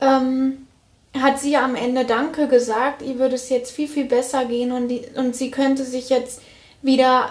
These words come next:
viel mehr auf ihre Masterarbeit und allem drum und dran, äh, konzentrieren. Und das war für mich, ähm, ja,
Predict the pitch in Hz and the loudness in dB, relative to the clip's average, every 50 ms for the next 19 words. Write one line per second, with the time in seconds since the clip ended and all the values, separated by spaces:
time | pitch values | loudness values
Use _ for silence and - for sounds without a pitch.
0 | - - - - 302 302 320 294 277 269 269 277 285 269 269 - 240 - - 247 | -8 -12 -8 -4 -2 -2 0 0 0 0 2 2 2 0 0 -2 -4 -6 -6 -6
1 | 254 247 254 247 240 240 247 269 285 277 - - 254 - - 240 233 247 247 247 | -6 -4 -4 -4 -2 0 0 -2 -2 -2 -6 -6 -6 -4 -4 -2 0 2 2 2
2 | 240 247 - 240 240 233 - - 233 247 247 254 254 254 - - 247 247 247 247 | 0 0 -2 -4 -4 -4 -4 -4 -2 -2 -2 -2 -4 -4 -2 -2 -2 0 0 -2
3 | 247 240 - - 254 254 254 254 247 240 - 240 240 240 240 - 254 240 240 - | -4 -4 -2 -2 0 0 0 0 -2 -4 -4 -4 -4 -4 -4 -4 -4 -4 -4 -4
4 | 240 233 226 - - 277 269 262 247 247 269 294 311 - - - _ _ _ _ | -4 -4 -4 -4 -4 0 0 2 2 0 0 -2 -4 -6 -12 -20 _ _ _ _
5 | _ _ - 262 262 254 262 254 254 254 240 226 240 247 247 254 - - - - | _ _ -4 -2 0 2 2 2 0 0 0 2 2 4 4 2 0 -2 -6 -6
6 | - 262 254 247 262 269 294 294 294 - - - - 247 254 254 247 247 247 254 | -4 -2 0 0 2 2 0 -2 -4 -8 -12 -8 -6 -4 -2 -2 0 0 0 0
7 | 254 254 254 247 - _ _ _ _ _ _ _ _ _ _ _ _ - 277 254 | 0 -2 -4 -6 -10 _ _ _ _ _ _ _ _ _ _ _ _ -6 -4 -2
8 | 254 269 269 277 254 - - - | 0 0 2 2 0 -2 -4 -10